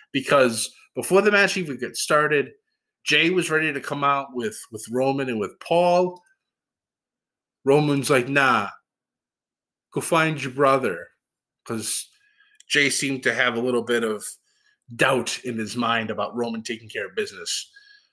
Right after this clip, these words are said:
So that put a thought in my head. That was that first thought. I was just like, "Wait, are the Usos gonna come out and maybe turn on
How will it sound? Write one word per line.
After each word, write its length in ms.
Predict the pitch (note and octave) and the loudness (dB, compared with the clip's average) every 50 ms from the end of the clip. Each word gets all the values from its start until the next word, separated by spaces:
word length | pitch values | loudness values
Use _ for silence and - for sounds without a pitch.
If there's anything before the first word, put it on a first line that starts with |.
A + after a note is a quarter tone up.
| _ - - _ _ _ _ _ _ _ - | _ -20 -20 _ _ _ _ _ _ _ -4
So 920 | - - - - C3+ B2+ B2 A#2+ A#2+ A#2 A2+ A2+ A2 G#2+ G#2+ G#2 G2+ F#2+ - - _ _ _ _ _ - | -2 0 4 4 4 4 4 4 4 4 4 4 4 4 4 2 0 -2 -4 -10 _ _ _ _ _ -4
that 300 | A2+ C3+ C#3 D3+ - - - - _ - | 0 2 2 2 0 -4 -14 -20 _ -8
put 180 | - D3 C3 | -2 0 0
a 60 | B2+ | 0
thought 360 | A#2+ - - C#3 C#3+ B2+ - C#3 | 0 2 4 4 4 4 2 0
in 80 | B2 | -4
my 140 | A#2 A2 G#2+ | -2 -2 -2
head. 200 | G2+ A2 G#2 G2 | -2 -4 -4 -4
That 160 | A2+ B2+ A#2 | -4 -6 -6
was 100 | C3+ C#3+ C#3 | -2 0 0
that 180 | C#3 - - | 0 0 2
first 280 | - C#3+ C#3 - - - | 4 4 4 4 2 2
thought. 260 | D3 C3+ C3 A#2+ A2+ | 4 4 4 4 4
I 60 | A2+ | 2
was 160 | A2+ A#2 A2+ | 0 -2 -4
just 180 | - A#2+ A2+ - | -6 -6 -4 -4
like, 160 | A2+ G2+ - | -4 -4 -4
"Wait, 260 | G#2+ G2+ F2+ E2 - _ _ _ _ _ _ _ _ _ _ - | -4 -6 -6 -6 -10 _ _ _ _ _ _ _ _ _ _ -6
are 100 | F#2+ F2+ | -6 -4
the 140 | F#2+ F#2 G2+ | -4 -2 -2
Usos 360 | A2 A2+ - C#3 C3+ B2 A#2+ | -2 -2 0 -2 -2 -2 -2
gonna 160 | B2+ B2 A#2+ | -4 -4 -4
come 160 | A#2+ - C3 | -2 -2 0
out 220 | B2+ B2+ C3+ C#3 B2 | 2 2 2 2 0
and 80 | A#2+ | -2
maybe 200 | A2+ G#2+ G2+ G#2 | -6 -6 -6 -6
turn 280 | G2 - - A2+ A2 A2 | -6 -4 -2 -2 -2 -2
on 320 | G2+ G2 F#2 F2 F2 F2 | -2 -4 -6 -6 -10 -12